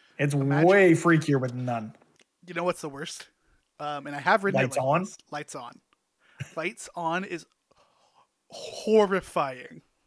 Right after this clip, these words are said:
Speaker 1: You are so close to everything.
Speaker 2: Yeah, uh, it is amazing just how well that is spaced out and how rickety it actually looks from the inside.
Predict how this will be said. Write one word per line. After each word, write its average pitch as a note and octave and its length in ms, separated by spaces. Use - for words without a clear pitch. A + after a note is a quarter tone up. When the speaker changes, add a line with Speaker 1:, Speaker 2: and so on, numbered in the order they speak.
Speaker 1:
You E3+ 160
are B2 160
so D3+ 300
close C#3+ 300
to B2 120
everything. C3+ 500
Speaker 2:
Yeah, D3 200
uh, E3+ 300
it F#3 160
is A3 320
amazing E3 800
just C#3+ 380
how D3 460
well C3+ 260
that B2 180
is C3 80
spaced - 400
out - 220
and F3 100
how G3+ 300
rickety E3+ 440
it C#3+ 160
actually C#3 640
looks - 200
from - 160
the - 180
inside. - 420